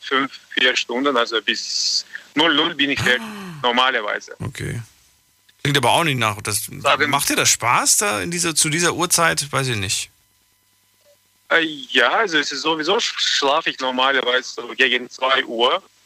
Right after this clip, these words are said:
Speaker 1: Warum nicht? Entweder schaue ich Fernsehen, äh,
Speaker 2: Jetzt haben wir dich schlecht verstanden, du bist
Speaker 1: Ah.
Speaker 2: ins Funkloch. Jetzt hat sie ihn komplett erwischt.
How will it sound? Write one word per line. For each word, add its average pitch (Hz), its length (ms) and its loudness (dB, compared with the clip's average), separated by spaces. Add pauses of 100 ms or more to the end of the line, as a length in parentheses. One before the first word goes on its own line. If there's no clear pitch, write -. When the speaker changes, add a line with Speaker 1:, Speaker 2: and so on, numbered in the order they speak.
(320)
Speaker 1:
Warum 139 280 -2
nicht? 175 280 -2
Entweder 156 440 2
schaue - 260 -4
ich - 100 -12
Fernsehen, 135 1120 -2 (1000)
äh, 117 320 2
Speaker 2:
Jetzt 113 140 2
haben 127 120 2
wir 131 100 2
dich 120 160 0
schlecht 123 240 0
verstanden, 110 420 -2
du 107 80 -8
bist 107 160 2
Speaker 1:
Ah. 131 60 6
Speaker 2:
ins 123 160 -2
Funkloch. 107 400 -6 (4000)
Jetzt - 180 2
hat 110 120 0
sie - 80 2
ihn 107 60 0
komplett 101 320 -2
erwischt. 85 360 0